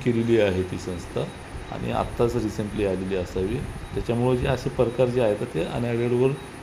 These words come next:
सर्रास चालताना दिसणार आहेत, कारण त्यांचं कुठं अनुदान नसते. अ, ते संस्था पवित्र पोर्टलला शाळा दिलेत हीच खूप मोठी गोष्ट आहे. अ, मात्र या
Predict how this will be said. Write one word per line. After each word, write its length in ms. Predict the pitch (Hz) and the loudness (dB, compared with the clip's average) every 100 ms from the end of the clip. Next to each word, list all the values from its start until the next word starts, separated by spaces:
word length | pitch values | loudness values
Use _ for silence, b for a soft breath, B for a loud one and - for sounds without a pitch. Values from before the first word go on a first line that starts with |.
| - | -4
सर्रास 340 | 104 113 110 | 0 0 0
चालताना 380 | 101 92 98 104 | 0 0 0 -2
दिसणार 500 | 104 104 - 120 117 | -4 -6 -2 0 2
आहेत, 320 | 98 90 87 123 - - - - | 2 -2 -2 -4 -4 -12 -14 -6
कारण 120 | 101 | -4
त्यांचं 320 | 98 101 101 101 | -2 -2 -2 -4
कुठं 220 | 98 98 | -2 0
अनुदान 460 | 95 98 98 98 | 0 -2 -2 -2
नसते. 300 | 92 - - - - - - - - | -4 -6 -6 -6 -8 -14 -12 -12 -6
अ, 180 | 104 104 - | -4 -2 -2
ते 360 | 110 110 113 117 - - | 0 2 2 0 -4 -2
संस्था 540 | 104 104 - 120 120 - - - - - - | -2 -2 4 6 6 2 -8 -10 -10 -10 0
पवित्र 260 | 110 104 | 0 2
पोर्टलला 520 | 117 120 117 117 120 117 - - | 2 4 4 6 6 4 -2 -2
शाळा 220 | 107 107 | 2 2
दिलेत 300 | 107 107 117 117 | 2 2 2 2
हीच 260 | 104 107 - | -2 -4 -2
खूप 100 | 107 110 | -4 -4
मोठी 240 | 98 - | -6 -4
गोष्ट 380 | 104 101 98 - | -2 -2 -2 -4
आहे. 200 | 90 117 - - - - - - - | -2 -4 -6 -12 -16 -16 -16 -12 -8
अ, 220 | 92 107 - 101 - 107 | -6 -6 -8 -10 -10 -4
मात्र 500 | 104 101 139 156 180 - | -4 4 6 6 4 -2
या 280 | 127 113 110 | 0 2 2